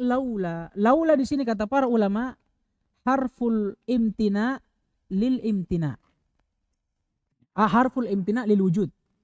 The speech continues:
Afwan. Harful imtina lil wujud. Huruf yang menunjukkan atas suatu makna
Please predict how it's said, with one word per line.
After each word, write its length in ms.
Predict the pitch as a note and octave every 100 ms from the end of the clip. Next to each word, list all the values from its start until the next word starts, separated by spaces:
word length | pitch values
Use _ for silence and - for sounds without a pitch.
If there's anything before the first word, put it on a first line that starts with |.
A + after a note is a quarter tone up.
| _ -
Afwan. 240 | - A2+ A#2 _ _ _ _ _ _ -
Harful 400 | B3+ B3 A#3 G#3 -
imtina 640 | A#3+ G#3+ F#3 F#3+ G#3 B3+ -
lil 240 | F#3 A3 G#3+
wujud. 320 | E3+ D3+ C#3+ - _ _ _ _ _ _ _ _ _ _ _ _ _ _ _ _ _ _ _ _ _ G#3
Huruf 360 | B3 E4+ - D4
yang 160 | C#4
menunjukkan 800 | B3+ B3 A#3+ A#3 D#4 - - A#3
atas 320 | G#3+ A3 G#3+ -
suatu 320 | A3 F#3+ G3
makna 640 | A#3 F#3 E3+ D3+ D3 D3+